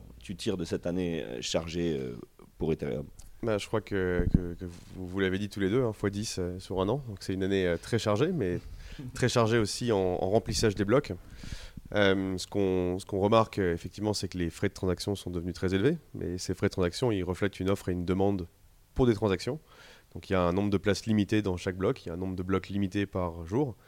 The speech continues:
Speaker 2: Donc machinalement, ma-, malheureusement, c'est comme ça, c'est un marché. Euh, quand il y a beaucoup de demandes et une offre relativement stable, les frais de transaction augmentent. Donc Ethereum victime de son succès, mais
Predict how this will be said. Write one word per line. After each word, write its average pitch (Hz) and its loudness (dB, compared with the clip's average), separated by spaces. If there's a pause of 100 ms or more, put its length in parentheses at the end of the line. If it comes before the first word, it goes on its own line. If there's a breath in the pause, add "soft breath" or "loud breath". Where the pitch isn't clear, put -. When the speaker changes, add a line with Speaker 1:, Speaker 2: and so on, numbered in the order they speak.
(460 soft breath)
Speaker 2:
Donc - -14 (100)
machinalement, 92 2
ma-, 85 2 (160)
malheureusement, 92 2
c'est 92 -8
comme 92 -2
ça, 107 0
c'est 90 -6
un 82 -6
marché. 107 -2 (180)
Euh, 82 -8
quand 95 -10
il - -6
y 92 0
a 87 -2
beaucoup 98 -6
de 90 2 (100)
demandes 101 0
et 87 -2
une 85 -6
offre 92 -6 (120)
relativement 90 -2
stable, 117 -2 (260 loud breath)
les 92 -8
frais 104 -2
de - -6
transaction 92 -2
augmentent. 104 -2 (840)
Donc 104 2 (220)
Ethereum 113 2
victime 117 -2
de 107 -2
son 113 -4
succès, 151 -4 (340 loud breath)
mais 90 2